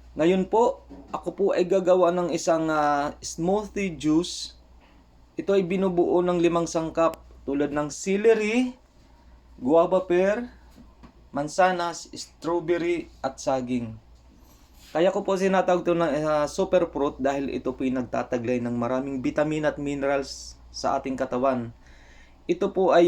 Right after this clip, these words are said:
ah, gagawin kong pang-detox o tinatawag na pang-cleansing sa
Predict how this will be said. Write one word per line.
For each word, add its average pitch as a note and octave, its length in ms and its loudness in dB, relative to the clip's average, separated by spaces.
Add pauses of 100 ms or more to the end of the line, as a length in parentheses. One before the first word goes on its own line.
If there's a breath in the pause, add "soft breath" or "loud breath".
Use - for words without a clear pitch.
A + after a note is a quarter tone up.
ah, D#3+ 160 6
gagawin D#3 400 2
kong D3+ 480 -4
pang-detox D#3 720 -2
o C3+ 80 -4
tinatawag C3+ 480 0
na C3 160 -2
pang-cleansing D3+ 960 -6 (320)
sa - 240 -4